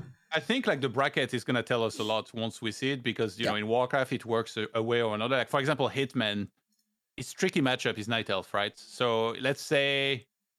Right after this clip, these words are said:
Speaker 1: the Night Elves lose to, like, let's say, human or orc or something, then Hitman has a real shot at going very high. Even against Happy, that's a possible, that's a matchup I wanna see. Like, where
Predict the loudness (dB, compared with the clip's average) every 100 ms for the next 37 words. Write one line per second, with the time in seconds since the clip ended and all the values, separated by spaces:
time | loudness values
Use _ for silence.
0 | -4 2 2 4 4 4 0 -8 -4 2
1 | 2 2 0 -2 -2 -2 -4 -2 -2 0
2 | 2 2 2 2 0 2 0 0 -2 -2
3 | -2 -2 -2 -4 -4 -2 -2 -4 -2 0
4 | 2 0 -2 -2 -2 -4 -4 0 0 0
5 | 0 2 2 0 0 -4 -2 -10 _ _
6 | _ _ -2 0 0 0 0 0 2 0
7 | 2 2 2 0 2 2 0 -2 -4 -2
8 | 0 0